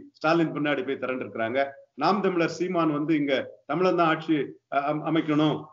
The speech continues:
தமிழர் அல்லாது முதல்வராக கூடாதுன்னு ஒரு பிரச்சாரத்தை முன்னெடுத்து வந்து பிற மொழியாளருக்கு எதிராக ஒரு பிரச்சாரத்தை நாம் தமிழர், அ, சீமான் வந்து திருமலை நாயக்கர் மகால் தமிழர்களின் அவமான சின்னம்லாம் இடிக்கணும்லாம் பேசக்கூடிய ஒரு சூழல்ல பிற மொழியாளர்கள் அப்படியே ஸ்டாலின் பின்னாடி போய் திரண்டிருக்காங்க.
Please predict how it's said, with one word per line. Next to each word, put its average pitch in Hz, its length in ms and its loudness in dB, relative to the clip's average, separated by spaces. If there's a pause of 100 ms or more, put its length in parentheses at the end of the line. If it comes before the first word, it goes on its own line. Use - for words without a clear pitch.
தமிழர் 170 260 2
அல்லாது 151 340 4
முதல்வராக 147 420 2
கூடாதுன்னு 139 520 -2 (260)
ஒரு 139 160 -4
பிரச்சாரத்தை 156 480 0
முன்னெடுத்து 156 460 0
வந்து 143 260 -2
பிற 175 180 0
மொழியாளருக்கு 160 560 2
எதிராக 139 260 2 (340)
ஒரு 139 160 -8
பிரச்சாரத்தை 156 580 2 (360)
நாம் 160 260 0
தமிழர், 147 360 0 (280)
அ, 123 120 0
சீமான் 165 420 2
வந்து 143 280 0
திருமலை 160 340 0
நாயக்கர் 147 440 0
மகால் 139 280 2 (200)
தமிழர்களின் 143 520 0
அவமான 147 340 0
சின்னம்லாம் 139 480 -2
இடிக்கணும்லாம் 147 580 -2
பேசக்கூடிய 123 400 -4 (260)
ஒரு 135 180 -4
சூழல்ல 160 380 4 (300)
பிற 208 180 2
மொழியாளர்கள் 165 540 4
அப்படியே 185 340 2
ஸ்டாலின் 160 420 0
பின்னாடி 147 280 -2
போய் 143 180 -4
திரண்டிருக்காங்க. 107 520 -8